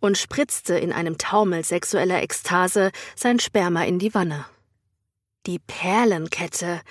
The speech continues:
Er hatte die Perlenkette vergessen. Sie lag noch auf der Kommode. Er nahm sie in die Hand,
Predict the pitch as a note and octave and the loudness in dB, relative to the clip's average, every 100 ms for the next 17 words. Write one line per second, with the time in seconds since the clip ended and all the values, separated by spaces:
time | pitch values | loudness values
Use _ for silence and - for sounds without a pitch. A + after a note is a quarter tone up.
0 | - - - _ A3+ G#3+ B3 B3 C#4 - | -20 -20 -20 _ 0 2 2 2 0 4
1 | C#4 D4 G3+ G3 F#3 F3 F#3 F3 E3 - | 6 6 4 2 -2 -2 -2 0 -2 -2
2 | E3+ - - - - - A#3 A#3 C#4+ A3 | -2 -4 -16 -20 -12 0 2 4 4 2
3 | - F3 - E3+ - F#3 G3 G#3 C#3+ D3 | 4 0 2 -2 0 2 4 4 0 -4
4 | _ _ - - _ G#3+ G3 F#3+ B3+ B3 | _ _ -20 -20 _ 2 4 4 4 4
5 | A#3+ G#3 G#3+ - E3 C3+ - - - | 2 4 2 -2 -6 -8 -12 -14 -16